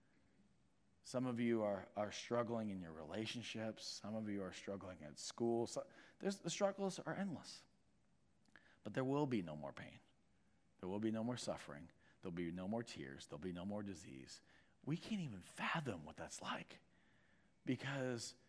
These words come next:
it's so good. It's so amazing. First Corinthians two nine says, "No eye has seen, no ear has heard,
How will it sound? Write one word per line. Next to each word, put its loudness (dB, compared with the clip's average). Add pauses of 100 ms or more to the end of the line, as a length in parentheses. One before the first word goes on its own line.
(200)
it's -2
so 4 (220)
good. 2 (720)
It's 2
so 6 (120)
amazing. 2 (640)
First 8
Corinthians 6 (600)
two 8
nine 10
says, 2
"No 10 (220)
eye 12
has 2
seen, 4
no 6
ear 10
has 2
heard, 8